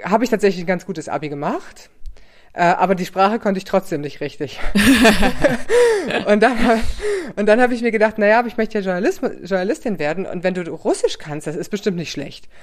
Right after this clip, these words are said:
Na, dann musst du das irgendwie studieren. Und dann habe ich halt geguckt, was gibt's da für Möglichkeiten. Und Slawistik,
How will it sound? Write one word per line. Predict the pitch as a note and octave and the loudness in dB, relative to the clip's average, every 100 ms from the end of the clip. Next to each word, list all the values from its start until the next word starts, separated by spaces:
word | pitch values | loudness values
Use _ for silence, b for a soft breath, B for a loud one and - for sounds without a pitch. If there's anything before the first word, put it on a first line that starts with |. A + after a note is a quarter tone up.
| B B B | B B B
Na, | D3+ | -2
dann | E3+ | 0
musst | F3+ - | 0 0
du | |
das | G3+ G3+ | 0 2
irgendwie | G3 F#3+ | 0 -2
studieren. | - A3 F3 D3 C3+ C#3+ | -4 -4 -4 -6 -8 -10
Und | D3+ | -10
dann | D3+ | -8
habe | D#3 | -6
ich | E3 | -6
halt | D#3 | -8
geguckt, | - - D#4+ - | -6 0 0 0
was | E3+ | -4
gibt's | F#3+ - | -6 -6
da | E3+ | -8
für | - | -6
Möglichkeiten. | E3 G3+ A#3 - G#3+ A3 G3+ | -4 -4 -6 0 0 0 -2
Und | E3 | -6
Slawistik, | F3 D3+ A3+ - B3+ B3+ | -4 -2 -2 -2 -6 -6